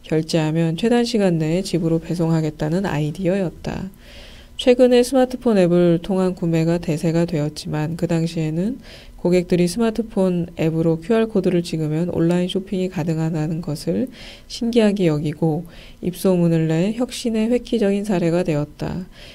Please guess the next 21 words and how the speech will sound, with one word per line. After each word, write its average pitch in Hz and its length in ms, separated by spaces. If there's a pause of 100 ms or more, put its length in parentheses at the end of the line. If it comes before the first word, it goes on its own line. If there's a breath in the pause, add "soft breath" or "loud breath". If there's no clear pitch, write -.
(140 loud breath)
현상을 214 440
타파하기 208 600
위해 165 160
절박하게 170 600
고민하고 165 760 (360 loud breath)
치열하게 190 680
현장을 208 500
살피면 165 600
혁신의 196 460
길이 175 240
열리는 151 460
법이다. 151 540 (480 loud breath)
개선, 175 500
변화, 160 520
변혁, 165 420 (360 loud breath)
혁신에 214 480
목말라 165 500
하는 165 300
리더는 156 580
자신과 160 480
구성원들이 175 800